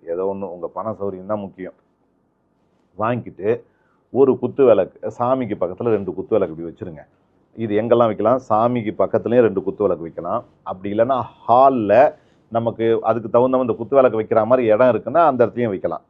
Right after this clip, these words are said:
தப்பு இல்லை. சரிங்களா? இப்போ என்னடா இது அப்படின்னு நினைக்கக்கூடாது. இப்போ எப்படி சொல்றேன்னு பார்க்கணும்.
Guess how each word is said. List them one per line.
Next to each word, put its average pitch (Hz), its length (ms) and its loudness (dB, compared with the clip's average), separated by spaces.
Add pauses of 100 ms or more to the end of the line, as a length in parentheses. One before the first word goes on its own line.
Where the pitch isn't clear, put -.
தப்பு 87 240 -10
இல்லை. 76 200 -12 (160)
சரிங்களா? 101 460 0 (360)
இப்போ 120 500 2
என்னடா 117 340 4
இது 107 260 0
அப்படின்னு 104 240 -6
நினைக்கக்கூடாது. 85 280 -8
இப்போ 95 200 -6
எப்படி 107 300 -4
சொல்றேன்னு 98 360 -4
பார்க்கணும். 71 340 -10